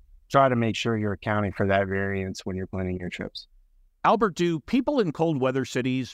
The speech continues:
Speaker 2: perhaps need to think twice about getting an electric vehicle?
Speaker 1: Well, no. I, I think, you know, eh, first of all, it's a choice for everybody, and, you know, E Vs work for lots of people, the vast majority of people who have adopted them, uh, no matter the climate.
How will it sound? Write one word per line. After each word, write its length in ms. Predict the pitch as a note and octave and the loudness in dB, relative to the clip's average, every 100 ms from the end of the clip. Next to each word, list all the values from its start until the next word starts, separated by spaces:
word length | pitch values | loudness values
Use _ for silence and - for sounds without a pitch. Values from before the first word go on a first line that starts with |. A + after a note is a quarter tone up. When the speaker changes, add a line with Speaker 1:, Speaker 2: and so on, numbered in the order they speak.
| _ | _
Speaker 2:
perhaps 400 | B2 G#2+ E3+ - | -6 -2 -2 0
need 100 | G#3+ | -2
to 80 | B2+ | 0
think 240 | D3+ C#3 | 0 0
twice 580 | - G#2 G2+ F3+ - - - | 0 0 2 0 -6 -14 -6
about 280 | A2+ C3 A#2+ | 0 2 2
getting 280 | C3+ C#3 C#3+ | 2 2 0
an 80 | |
electric 380 | B2+ B2 - B2 | 0 0 -2 -4
vehicle? 400 | A2 C3 D3+ G3+ _ _ _ _ _ _ _ _ _ _ _ _ _ _ _ _ _ _ | 0 0 0 -6 _ _ _ _ _ _ _ _ _ _ _ _ _ _ _ _ _ _
Speaker 1:
Well, 260 | F3 G#3+ G#3 | 4 6 6
no. 360 | F3+ G3+ D3 A#2+ | 2 2 2 2
I, 200 | B2 C#3 D3 | 0 0 -4
I 40 | |
think, 320 | - E3+ D3 _ _ _ _ _ _ _ _ _ _ D#3 | 0 -2 -2 _ _ _ _ _ _ _ _ _ _ -2
you 100 | C3 | 0
know, 160 | B2 | 0
eh, 140 | - - - | -2 -8 -4
first 220 | E3+ E3 | -2 -2
of 80 | B2 | 2
all, 140 | B2 | 2
it's 160 | B2+ C3+ | 2 0
a 80 | A#2 | -4
choice 440 | - D#3 G2+ G2+ | 0 2 2 0
for 200 | - A#2 | -2 -2
everybody, 680 | A2 A2+ G#2 G#2 A2+ A2+ G#2+ | 0 -2 -2 -2 0 0 0
and, 400 | G2+ G2+ G2 A2 | -2 -2 -2 -4
you 80 | A#2 | -2
know, 180 | G#2+ A#2 - | 0 0 -2
E 200 | C#3+ C3+ | -2 2
Vs 260 | B2+ G2 | 2 0
work 260 | G#2+ B2 A#2+ _ _ _ _ _ - | 0 0 0 _ _ _ _ _ -2
for 320 | A#2 A2 G2+ | 2 4 2
lots 380 | G2 G#2+ A2 G2+ | -2 -2 -4 -2
of 60 | |
people, 260 | G#2+ F#2+ F#2 | -2 -2 -2
the 80 | G#2 | 2
vast 240 | A2+ G#2+ | 2 2
majority 320 | A2 A2+ A2 | -2 0 0
of 80 | G#2 | 0
people 480 | A2+ G#2 A2 G#2 F#2+ | -2 -2 -2 -2 0
who 220 | G#2 G2 | -2 0
have 240 | G2 G2 | 0 0
adopted 440 | F#2 G#2+ G#2 - G2+ | 0 0 0 -2 -4
them, 520 | G#2 G2+ G2+ F#2+ G#2 | -2 0 0 -4 -6
uh, 200 | G#2 G2+ | -4 -2
no 160 | G2 G#2+ | 0 0
matter 340 | G#2+ A2 G#2 | 4 2 2
the 120 | G2 G2 | -4 -10
climate. 440 | G2+ G2 F#2+ | -8 -8 -10